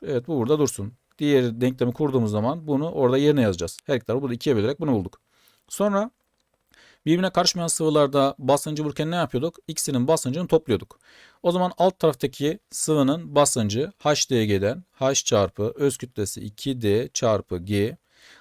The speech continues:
artı üst taraftaki sıvının basıncı. Çünkü bu da, e, basıncı aynen buraya iletecek. Onu ekliyorduk. Eklediğimiz zaman sadece kendi yüksekliğini alıyorsunuz. Bakın, burada kafanız karışmasın. Sadece kendi yüksekliğini alıyoruz. Yani şu yüksekliği, bu da ne olur? Üç H olur.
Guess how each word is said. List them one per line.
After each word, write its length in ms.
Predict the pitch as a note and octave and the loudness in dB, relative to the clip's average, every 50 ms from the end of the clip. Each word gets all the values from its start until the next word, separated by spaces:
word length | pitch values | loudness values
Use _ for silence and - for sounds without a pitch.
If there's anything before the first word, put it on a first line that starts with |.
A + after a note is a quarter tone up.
| - _ - | -20 _ 2
artı 560 | - D3+ D#3+ E3 - - - C3 C#3 E3 G3+ - _ _ _ _ _ _ _ _ - | 4 4 4 4 2 0 -2 0 0 0 -2 -6 _ _ _ _ _ _ _ _ -2
üst 180 | F3+ F3 - | -2 0 2
taraftaki 340 | - E3 D3 - - D3+ - | 2 2 2 2 0 -2 -2
sıvının 560 | - - - D#3+ D3+ D3+ D#3 D#3+ D#3+ D#3 C3 | -2 0 0 2 2 2 0 0 -2 0 2
basıncı. 480 | B2 A2+ - - G#2 G2 F#2+ F#2+ F#2+ G2 - - | 2 2 2 2 -2 -2 -2 -2 -4 -6 -6 -8
Çünkü 400 | - C3 C3 B2+ C#3 B2 A#2+ C3 - - | -6 -4 -2 0 2 0 0 0 -2 -2
bu 100 | D#3 C#3+ | 0 4
da, 260 | C#3 A#2+ A2+ A2+ - _ _ - | 4 4 4 2 -4 _ _ 0
e, 180 | A2+ G#2+ G#2 | 0 2 4
basıncı 380 | G#2+ A#2 A2+ - A#2 G#2+ A2+ - | 2 2 2 0 -2 -4 -2 -2
aynen 320 | B2+ B2+ B2 A#2 G#2+ G#2 | 0 0 2 2 2 0
buraya 160 | G2+ G2 F#2+ F#2 | 0 0 0 0
iletecek. 480 | F#2 F#2 F2+ - G2 F#2+ B2 D3 - - - | -2 -4 -4 -4 -4 -4 -4 -6 -6 -6 -4
Onu 180 | C3+ C#3 C#3 | -2 0 0
ekliyorduk. 600 | C#3+ C3+ C3 - C#3 C3 G#2+ F#2+ G2 D3 - - _ _ _ _ _ _ _ - | 0 -2 -2 0 2 4 4 2 2 -2 -8 -14 _ _ _ _ _ _ _ -4
Eklediğimiz 460 | D#3+ D#3 - F3+ F3 F3+ F#3 F3+ E3 | -4 -2 0 0 0 2 0 0 0
zaman 320 | D#3 D#3 D3+ E3+ F#3 G3 _ _ _ _ _ _ _ _ _ _ | -2 0 0 -2 -2 -4 _ _ _ _ _ _ _ _ _ _
sadece 440 | - - - F#3 G3 F#3+ F#3 F#3+ G3 | -6 -2 0 2 2 2 2 0 0
kendi 300 | - - D#3+ D#3+ E3+ F3 | 0 -2 -2 -2 0 -2
yüksekliğini 440 | E3+ - - C#3+ B2 - A#2 G#2 G#2 | -2 -2 0 -2 0 0 0 0 2
alıyorsunuz. 360 | G2+ G2 F#2+ F#2 - G2 G#2 | 2 0 0 -2 -2 -2 -2
Bakın, 200 | A#2 - B2+ B2 | -2 -2 -2 0
burada 140 | A#2+ B2 A#2+ | 0 0 0
kafanız 300 | - B2+ - C3 B2+ - | -2 -2 -2 -2 -4 -2
karışmasın. 420 | - C3 A#2+ - - G#2 - D#3 | -2 -2 -2 -2 -4 -8 -8 -8
Sadece 360 | C#3 - D#3 D3 D3 C#3+ C#3 | -6 -2 0 0 0 0 -2
kendi 300 | - - - C3 C3+ C3 | -4 -2 -2 -2 0 0
yüksekliğini 460 | C3+ B2+ - - A2 G#2 - - F#2+ F2+ | -2 -2 -2 -4 -8 -6 -6 -6 -4 -4
alıyoruz. 180 | F2 F2+ G2+ | -4 -2 -2
Yani 180 | B2+ B2+ A#2 A2 | -2 0 -2 -2
şu 120 | - D3+ | -2 -2
yüksekliği, 480 | C#3 B2 - - G2 - - A#2+ C#3+ D3+ | -4 -2 -2 -4 -6 -6 -4 -4 -4 -2
bu 80 | C#3+ | 0
da 60 | C3+ C#3+ | 0 0
ne 60 | D3+ | 2
olur? 200 | C3 B2+ D#3+ D3 | 2 0 0 -2
Üç 200 | D#3 D3 - - | -6 -2 0 2
H 240 | A2 G2 - - F2+ | 2 2 0 -2 -4
olur. 160 | G#2+ C#3+ | -6 -6